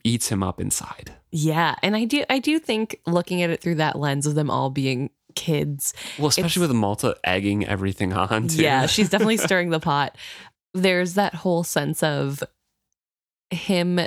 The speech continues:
Speaker 2: wanting the forbidden thing earlier. Like, he knows he's not supposed to be treating Malta like an adult, but she wants to be treated like an adult. And so it's
Speaker 1: Yeah.
Speaker 2: that forbiddenness that he likes. And now he's not even first fiddle anymore. He's second.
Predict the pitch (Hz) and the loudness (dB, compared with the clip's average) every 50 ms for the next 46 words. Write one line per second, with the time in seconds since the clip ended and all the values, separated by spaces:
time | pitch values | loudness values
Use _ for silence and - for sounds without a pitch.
0 | - _ _ _ _ _ - - 151 151 156 151 156 156 160 160 165 156 160 156 | -2 _ _ _ _ _ -8 -4 -2 0 2 2 2 2 2 0 2 2 2 0
1 | - - 170 165 143 147 147 139 156 156 151 156 - - 156 147 143 139 147 147 | 0 0 -2 -2 0 0 0 2 2 2 2 0 0 0 0 2 2 0 0 0
2 | 151 151 - _ _ _ - 151 151 151 147 160 180 185 190 196 202 208 190 170 | -2 -4 -6 _ _ _ 0 0 2 2 2 2 2 2 2 2 2 0 0 0
3 | 160 156 156 - - - - - - - - - 254 262 254 220 196 190 180 180 | 0 0 -2 -4 -10 -14 -14 -14 -16 -10 -2 0 2 4 4 4 4 4 6 6
4 | 185 190 190 - 208 196 180 202 190 175 - - - 190 180 - - 190 180 190 | 4 4 4 2 0 0 2 2 0 0 0 0 0 0 0 0 0 0 0 0
5 | 180 - - 196 196 185 180 185 185 185 - _ _ - 180 175 170 175 170 - | 0 0 0 2 2 2 2 2 2 0 -2 _ _ -2 0 2 2 2 0 0
6 | 190 175 165 170 165 165 - 180 180 175 160 - 170 165 160 165 - - 160 147 | -2 0 2 2 0 0 0 0 0 0 0 0 0 2 2 0 -2 -2 -4 -4
7 | - - - - 190 208 208 165 131 147 190 202 - - - - 131 - - - | -2 -2 0 2 2 2 2 2 2 2 0 0 -2 -6 -6 -6 -6 -4 -2 -4
8 | 78 85 113 92 82 80 - - 123 127 139 - - - - - - - 139 151 | -2 0 0 0 0 0 -2 -2 -2 -2 -2 0 0 0 0 -2 -2 -4 -2 0
9 | 131 151 160 - - 170 - - - - - 170 156 - - 139 143 135 156 165 | 0 2 2 2 2 0 -2 -2 -6 -2 -2 -2 -2 -2 -6 -8 -4 -2 0 2
10 | 170 175 180 185 185 - - - 190 208 196 185 196 202 196 202 196 - - - | 2 2 2 0 -2 -4 -4 -2 0 0 0 0 0 0 0 0 -2 -4 -8 -8
11 | - - - - - - 170 170 165 170 165 185 202 220 220 208 - - 185 180 | -8 -12 -12 -8 -2 0 2 2 4 4 4 4 4 4 4 2 2 2 2 2
12 | 175 170 175 156 156 156 - - 156 156 - - - - 175 175 175 165 151 143 | 2 2 2 2 0 0 0 0 0 -2 -2 -4 0 0 2 2 2 2 2 0
13 | 143 139 135 139 - 139 147 139 - - - - 156 175 - 147 131 131 | 0 0 0 0 -2 -2 -2 -2 -2 -2 0 0 0 0 0 0 -2 -2